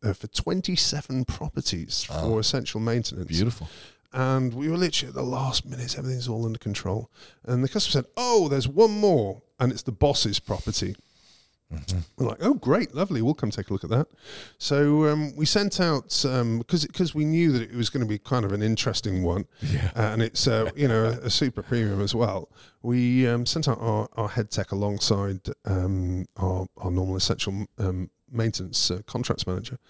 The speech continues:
Speaker 1: And it turns out that there's something called a building management system that sits alongside the A Cs. Okay.
Speaker 2: A building management
Speaker 1: Management system.
Speaker 2: system.
Speaker 1: Now, what this is, is basically a compu-,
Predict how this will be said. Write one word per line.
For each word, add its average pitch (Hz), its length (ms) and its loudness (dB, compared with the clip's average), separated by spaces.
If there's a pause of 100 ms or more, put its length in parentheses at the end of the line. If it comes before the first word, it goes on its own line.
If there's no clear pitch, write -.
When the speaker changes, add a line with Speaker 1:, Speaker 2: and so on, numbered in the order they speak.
(520)
Speaker 1:
And 139 520 2 (180)
it 156 200 0
turns 247 340 2
out 120 140 -2
that 117 80 -10
there's 120 140 -2
something 226 260 2
called 113 280 -2
a 113 60 -16
building 131 520 0
management 165 520 -2
system - 460 -2 (260)
that 123 160 -4
sits - 320 0
alongside 131 1160 0
the 98 120 -4
A 101 160 0
Cs. - 480 -2 (340)
Okay. 127 340 -2
Speaker 2:
A - 80 -10 (180)
building 135 500 -2 (120)
management 95 220 0 (100)
Speaker 1:
Management 127 380 0
system. 110 300 2
Speaker 2:
system. 85 340 -2
Speaker 1:
Now, 95 260 0
what 208 280 2
this 185 220 0
is, 123 380 -4 (100)
is 110 200 2
basically 131 400 -2
a - 20 0
compu-, 185 320 -2